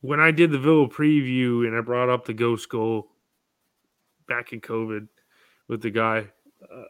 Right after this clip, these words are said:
from Aston Villa, he didn't really seem to play anything into that. He kinda just, you know, kinda just shrugged it off. I don't know if it's any,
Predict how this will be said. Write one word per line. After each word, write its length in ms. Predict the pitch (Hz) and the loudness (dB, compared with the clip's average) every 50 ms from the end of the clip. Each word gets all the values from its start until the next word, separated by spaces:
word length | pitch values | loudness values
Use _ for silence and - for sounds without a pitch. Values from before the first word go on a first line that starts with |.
| - 87 85 - | -20 -20 -20 -20
from 240 | - - 143 135 123 | -18 -16 -12 -10 -8
Aston 400 | 120 117 113 - - 120 113 110 | -8 -8 -8 -10 -14 -16 -10 -6
Villa, 260 | 120 123 123 120 113 - - _ _ _ _ _ _ _ _ _ _ _ _ _ _ _ _ _ _ _ _ _ _ _ _ | -2 0 0 0 0 -2 -6 _ _ _ _ _ _ _ _ _ _ _ _ _ _ _ _ _ _ _ _ _ _ _ _
he 340 | - - - - 151 190 226 | -20 -14 -4 2 4 6 6
didn't 260 | 254 240 202 175 165 | 6 6 4 4 4
really 160 | 156 151 151 | 6 6 6
seem 340 | 131 - - - 170 160 151 | 4 2 0 0 0 2 2
to 60 | 139 | 0
play 640 | 120 - - 147 147 143 143 147 143 139 135 131 127 - | -2 -2 -2 0 2 2 4 4 4 4 2 0 -2 -2
anything 560 | - 143 143 135 131 120 - - 131 123 123 | -2 0 0 0 -2 -4 -6 -8 -8 -6 -4
into 260 | 135 147 139 123 117 | -4 -4 -4 -2 0
that. 360 | 117 120 120 123 120 117 110 | 0 2 2 2 2 2 0
He 140 | 120 123 123 | -2 -4 -4
kinda 360 | - 131 127 123 123 120 117 | -2 -2 0 0 0 0 -2
just, 300 | 117 117 117 110 - - _ _ _ _ | -2 -4 -6 -6 -8 -12 _ _ _ _
you 160 | 165 123 113 | -10 -10 -8
know, 240 | 104 98 101 101 110 _ - | -8 -8 -12 -12 -14 _ -6
kinda 280 | 143 135 123 117 110 | -4 -4 -2 -4 -6
just 180 | 113 117 117 - | -6 -8 -8 -8
shrugged 440 | - - - - 127 120 120 110 113 | -8 -8 -4 -2 -2 -2 -2 -2 -4
it 60 | 104 | -2
off. 300 | 107 107 107 104 113 - | 0 2 2 2 0 0
I 160 | - 160 165 160 | 0 2 2 2
don't 220 | 135 113 104 101 | 0 -4 -6 -8
know 220 | 101 101 101 101 | -8 -8 -8 -8
if 120 | 98 101 110 | -8 -10 -14
it's 160 | 104 - - | -18 -16 -16
any, 280 | 113 104 101 104 98 | -14 -12 -12 -12 -14